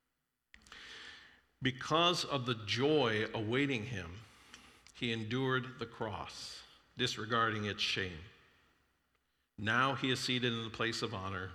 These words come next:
beside God's throne." Jesus loves the people that he died for, and he loves the Father who sent him as the ultimate redeemer.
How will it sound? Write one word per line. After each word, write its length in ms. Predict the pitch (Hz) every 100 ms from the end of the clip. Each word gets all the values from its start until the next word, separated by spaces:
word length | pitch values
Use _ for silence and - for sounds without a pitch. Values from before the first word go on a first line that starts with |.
| -
beside 480 | 107 - 101 98 92
God's 380 | 87 87 90 -
throne." 340 | - - - 104 - - - _ _ _ _ _ _ _ _ _ _ _ _ _ - - - - - - - - -
Jesus 680 | 139 151 143 160 - - -
loves 580 | 123 127 143 147 131
the 100 | 123
people 500 | 120 180 135 123 117 110
that 160 | 117 110
he 160 | 120
died 420 | 104 104 110 110 107
for, 280 | - 104
and 180 | 104 110
he 140 | 104 104
loves 320 | 113 110 101
the 80 | 101
Father 680 | - 147 131 98 98 117 123
who 140 | 127
sent 380 | 113 - 117 113
him 360 | - 131 113 110
as 180 | 101 -
the 140 | 117
ultimate 400 | 95 110 101 -
redeemer. 480 | 104 101 92 82